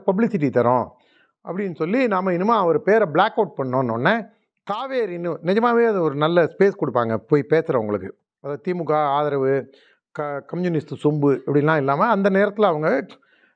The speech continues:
கொஞ்சம் நேர்மையாவே நடந்துட்டு இருந்தாங்க. அதுல ஒரு இதுக்கு என்னை கூப்பிட்டு, என்னை வர சொ-, வர வச்சுட்டு, "ஹெச் ராஜாவை நாங்க பிளாக் அவுட் பண்றோம்னு"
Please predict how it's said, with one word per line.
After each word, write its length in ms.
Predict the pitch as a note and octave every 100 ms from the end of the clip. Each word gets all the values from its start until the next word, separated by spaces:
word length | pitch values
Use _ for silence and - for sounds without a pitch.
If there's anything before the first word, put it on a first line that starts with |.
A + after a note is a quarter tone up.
| _
கொஞ்சம் 320 | F3+ F3+ D#3+ D#3 - _
நேர்மையாவே 560 | F3 G3 B3+ A#3+ G#3+ G3
நடந்துட்டு 360 | F3+ D3 C3+
இருந்தாங்க. 300 | A2+ G#2+ G2+ - _ _ _ _ _
அதுல 420 | - G#3+ D4+ C#4+
ஒரு 260 | A#3+ A3 G#3+
இதுக்கு 220 | G3+ G#3+
என்னை 180 | F#3+ D3
கூப்பிட்டு, 540 | D#3 - E3+ A#3 - _ _ _ _ _ _ _ _ _
என்னை 400 | - F#3+ G3 E3+
வர 240 | D#3+ C4 C#4+
சொ-, 140 | B3+
வர 300 | G3 B3+ C4+
வச்சுட்டு, 400 | G#3+ D3+ B3+ E4+ - _ _ _ _ _ -
"ஹெச் 140 | A3+ D4
ராஜாவை 440 | D4 A3+ G3 E3+
நாங்க 220 | D#3 D3+
பிளாக் 280 | C#3 D#3 G3+
அவுட் 160 | G#3 E3+
பண்றோம்னு" 540 | D3 C#3 C3+ C3+ A3